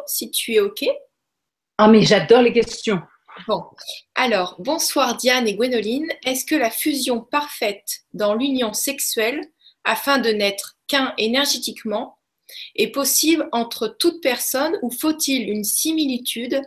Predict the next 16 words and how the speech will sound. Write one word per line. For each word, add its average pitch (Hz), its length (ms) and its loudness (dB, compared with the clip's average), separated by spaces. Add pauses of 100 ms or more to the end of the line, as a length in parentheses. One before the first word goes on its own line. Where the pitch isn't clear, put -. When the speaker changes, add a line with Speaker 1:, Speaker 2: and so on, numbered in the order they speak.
(300)
Speaker 1:
de 220 120 -2
fréquence 254 460 -2
d'énergie 240 560 0
à 208 100 2
la 196 120 0
base 277 560 -2
pour 240 120 2
arriver 226 400 0
à 254 100 0
s'orca-, - 420 -4
à 220 120 2
s'accorder 269 760 -4 (360)
sur 233 240 2
la 226 100 4
même 311 240 0
fréquence ? - 760 -4